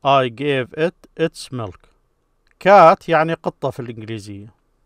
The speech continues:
في المستقبل إن شاء الله سنستعمل جملا أخرى مع ضمائر مختلفة، فتستطيع العودة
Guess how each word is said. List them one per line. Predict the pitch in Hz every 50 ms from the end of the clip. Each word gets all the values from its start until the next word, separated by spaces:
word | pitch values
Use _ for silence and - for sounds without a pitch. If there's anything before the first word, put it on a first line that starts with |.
| _ _ _ _ _ _ _ _ _ _ _ _
في | - 151
المستقبل | 147 156 160 - - 220 214 - - 175 175 170
إن | 170 151 143
شاء | - - 151 135 127 117
الله | 110 107 107 117 135 139
سنستعمل | - - 143 139 147 - - - 185 170 165 156 143 139 135
جملا | 156 175 175 165 160 156 147 139 139
أخرى | - 160 - - 170 175 175 160
مع | 139 131 131 127 131
ضمائر | 113 131 135 139 147 156 147 135 127 131 127
مختلفة، | 123 113 - - - 113 101 95 95 - - 104 - _ _ _ _ _ _ _ _ _ _ _ _ _ _ _ _
فتستطيع | _ - 143 147 - 185 156 - 220 208 - - 220 202 180
العودة | 170 160 165 185 185 165 175